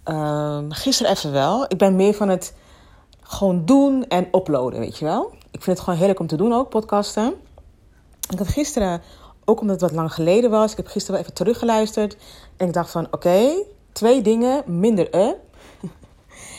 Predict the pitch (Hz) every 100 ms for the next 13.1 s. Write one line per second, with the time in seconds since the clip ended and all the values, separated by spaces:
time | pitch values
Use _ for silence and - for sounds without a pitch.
0 | - - 185 180 175 170 - 165 165 165
1 | 165 175 165 156 143 135 127 - - 135
2 | - - - - - - - 165 196 175
3 | 156 160 247 349 214 170 156 185 - -
4 | - 120 - - - - - _ _ _
5 | _ - - - - _ 180 170 - 254
6 | 247 226 208 196 190 196 - 190 190 156
7 | 170 170 165 - 170 170 165 156 151 151
8 | 151 - - 147 139 139 127 - _ 160
9 | 180 180 - - 131 123 - 175 220 170
10 | 147 233 247 - 214 214 165 175 170 165
11 | 160 - - - - - - - - -
12 | - - - 147 135 131 143 - 135 131
13 | 127